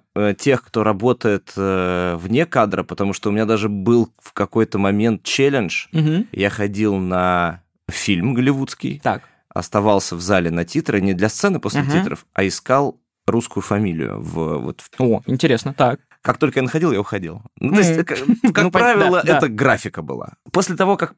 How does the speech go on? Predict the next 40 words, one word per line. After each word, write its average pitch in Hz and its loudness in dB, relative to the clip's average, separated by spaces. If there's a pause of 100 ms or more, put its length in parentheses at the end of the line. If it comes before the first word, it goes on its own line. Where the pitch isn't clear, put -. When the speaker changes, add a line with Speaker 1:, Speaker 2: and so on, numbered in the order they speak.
(140)
Speaker 1:
поговоришь 143 0
с - -8
кинокритиком, 135 0
хочется - -2
самим 160 4
немножко 117 0
стать - 2
Speaker 2:
Мгм. 180 2
Speaker 1:
кинокритиком. 208 -2 (360)
Speaker 2:
Без 165 4
Speaker 1:
И, 147 4
Speaker 2:
проблем, 160 2
Speaker 1:
да, 139 4
и 151 4
Speaker 2:
присоединяйся. 185 2 (400)
Speaker 1:
<laughs> 233 -2
Давай 160 4
вот 131 0
три 147 -2
фильма, 190 0 (340)
вдохновляющих 131 2
про 110 0 (380)
«был 123 0
как 95 -6
бы 95 -2
никем, 139 -4 (380)
стал 98 -2
всем». - -14 (300)
Speaker 2:
Так, 131 0
ну 131 -4
давай 156 4
«В - -18
погоне 151 2
за 120 -4
счастьем», 127 -6
конечно 156 -2
Speaker 1:
Раз. 156 -2
Speaker 2:
же. 160 -2 (100)
Speaker 1:
Уилл 101 -2
Смит. 87 -6